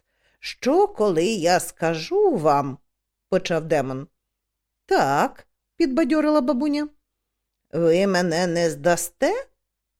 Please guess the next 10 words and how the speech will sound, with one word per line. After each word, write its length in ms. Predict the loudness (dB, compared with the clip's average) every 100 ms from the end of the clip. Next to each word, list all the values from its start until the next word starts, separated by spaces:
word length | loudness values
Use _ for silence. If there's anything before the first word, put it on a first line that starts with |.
| _ _
завершив 640 | -6 -2 -2 -4 -8 -8 -6
він. 260 | -8 -10 -16 _ _ _ _ _ _ _ _ _ _ _ -6
«Ані 420 | -2 0 2 0
словом», 680 | -2 0 2 2 -2 -4 -8 _ _ _ _
пообіцяла 680 | -2 0 -2 -4 -2 0 -2
відьма. 420 | -4 -8 -12 -14 _ _ _ _ _ _ -4
«Ні 200 | 2 4 4
пари 340 | 2 2 2 2
з 80 | 0
вуст», 460 | -2 -2 -6 -20